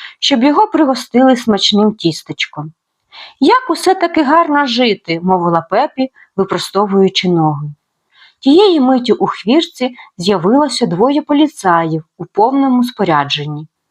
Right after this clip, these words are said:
«Ой, сьогодні в мене щасливий день», мовила Пепі, «бо я найдужче у світі люблю поліцаїв,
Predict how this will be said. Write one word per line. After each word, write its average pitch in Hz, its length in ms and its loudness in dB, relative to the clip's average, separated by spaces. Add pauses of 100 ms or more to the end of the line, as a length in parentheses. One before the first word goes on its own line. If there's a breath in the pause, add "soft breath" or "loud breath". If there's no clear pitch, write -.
(280 loud breath)
«Ой, 392 320 4
сьогодні 415 520 0
в 415 40 2
мене 403 300 0
щасливий 370 560 2
день», 262 460 0
мовила 185 400 0
Пепі, 165 500 -6 (360 loud breath)
«бо 208 120 -2
я 277 140 0
найдужче 392 640 0
у 381 40 -2
світі 302 420 0
люблю 214 360 2
поліцаїв, 196 760 -2